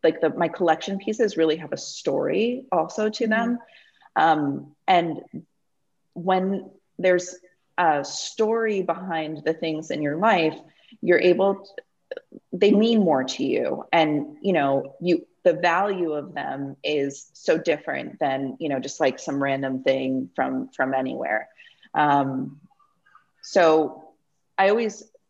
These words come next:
Speaker 1: try to look for the best quality things.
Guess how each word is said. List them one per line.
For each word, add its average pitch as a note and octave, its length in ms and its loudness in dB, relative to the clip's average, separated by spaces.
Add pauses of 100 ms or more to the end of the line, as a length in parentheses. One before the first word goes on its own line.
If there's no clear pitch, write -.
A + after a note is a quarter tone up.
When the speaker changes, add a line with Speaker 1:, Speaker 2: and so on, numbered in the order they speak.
(280)
Speaker 1:
try - 180 0
to G3+ 60 0
look F3 400 0
for D3 280 -2
the C#3 100 -6
best C#3 260 -12
quality E3+ 540 -4
things. E3 720 -10